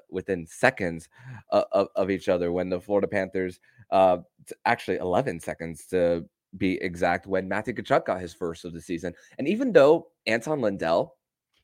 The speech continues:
did not get an assist on the second goal by the Panthers,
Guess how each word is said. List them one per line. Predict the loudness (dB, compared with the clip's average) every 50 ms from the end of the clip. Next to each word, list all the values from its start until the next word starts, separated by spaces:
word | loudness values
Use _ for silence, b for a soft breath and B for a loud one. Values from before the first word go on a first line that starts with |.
| _ _ -20 _ _ _ _
did | 0 0 4
not | 4 4 2 2 0
get | -4 -4
an | -4 -4 -6
assist | -8 -6 -4 -2 -2 -2 -4 -8 -18 _ b b b b b b b b 2
on | 2 2 2 2
the | -2
second | -4 -2 -2 -4 -2 -4 -4 0
goal | 0 2
by | 4 4 2
the | 2 0
Panthers, | -4 -2 -2 -2 -2 -4 -8 -8